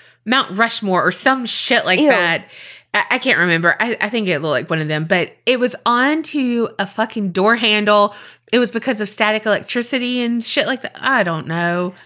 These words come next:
Speaker 2: I really don't remember anything about it other than he had the mermaid tattoo
Speaker 1: Yeah.
Speaker 2: on his arm, and he would make it, like, dance. And it
Speaker 1: Yeah.
Speaker 2: was, like, provocative.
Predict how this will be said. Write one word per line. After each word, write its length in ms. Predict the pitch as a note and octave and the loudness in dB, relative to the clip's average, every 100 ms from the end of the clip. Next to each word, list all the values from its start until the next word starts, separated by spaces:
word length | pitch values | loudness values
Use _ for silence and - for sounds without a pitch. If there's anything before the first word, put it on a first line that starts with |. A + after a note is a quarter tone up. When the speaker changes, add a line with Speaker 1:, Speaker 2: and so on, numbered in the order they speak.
| - | -2
Speaker 2:
I 60 | C#4 | 0
really 240 | C4+ F4 | 4 4
don't 160 | C4+ A3 | 4 2
remember 300 | G#3 G3 F3+ | 0 -2 -2
anything 340 | F#3+ G3 G3+ F#3+ | -2 -2 -2 -2
about 240 | F3+ D#3 | 2 2
it 100 | D3+ - | 2 0
other 160 | F3+ | 0
than 160 | F3+ E3+ | -2 -2
he 100 | E3 | -2
had 100 | E3 | -2
the 40 | E3 | -2
mermaid 380 | E3+ F#3+ G#3+ A3 | -2 0 -2 0
tattoo 540 | G3 F#3+ E3+ D#3+ D#3+ | -2 0 -2 -2 -2
Speaker 1:
Yeah. 520 | A#3+ C4+ G#3+ E3 - C4 | 0 2 2 0 -2 2
Speaker 2:
on 160 | F#3 | 2
his 180 | G#3 G#3 | 2 -2
arm, 340 | - E3+ D#3+ D#3 | -2 0 0 -2
and 80 | E3 | -6
he 100 | F3+ | -4
would 100 | D#3 | -4
make 220 | D#3 D#3 | -2 -4
it, 80 | D#3+ | -2
like, 200 | D3+ C#3+ | -4 -2
dance. 520 | D#3 C#3 B2+ - - | -2 -2 -2 -6 -6
And 80 | E4 | 2
it 80 | F4 | 2
Speaker 1:
Yeah. 200 | G#3+ G3+ | 4 2
Speaker 2:
was, 120 | E3 | 0
like, 200 | E3 C3+ | 0 -2
provocative. 720 | - E3 C#3+ B2+ - D2 - | -4 -4 -4 -4 -8 -14 -16